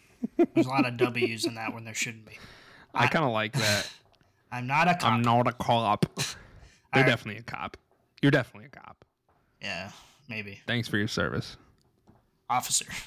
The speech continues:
Speaker 1: Um,
Speaker 2: Officer. Officer.
Speaker 1: Which, uh, which side are you taking for Superflex half P P R league? Are you taking Mike Evans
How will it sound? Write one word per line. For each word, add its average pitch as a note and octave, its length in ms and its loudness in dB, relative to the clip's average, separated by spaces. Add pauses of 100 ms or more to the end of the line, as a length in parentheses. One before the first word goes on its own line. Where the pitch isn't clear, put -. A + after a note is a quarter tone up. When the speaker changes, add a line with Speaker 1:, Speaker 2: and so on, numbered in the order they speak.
(480)
Speaker 1:
Um, A2+ 320 -4
Speaker 2:
Officer. A#2 320 0 (320)
Officer. - 420 -2 (640)
Speaker 1:
Which, G3 300 0
uh, E3+ 240 4
which F#3 240 0
side E3+ 240 2
are D#3+ 60 2
you D#3+ 100 2
taking C3+ 440 -2
for B2 160 -8
Superflex D3 600 -4
half C#3 380 -2 (220)
P D3+ 120 -2
P C#3 180 -4
R B2+ 160 -2
league? A#2+ 380 -4
Are A#2 40 -8
you C3+ 120 -2
taking C#3 260 -6
Mike E3 240 -2
Evans F3 380 0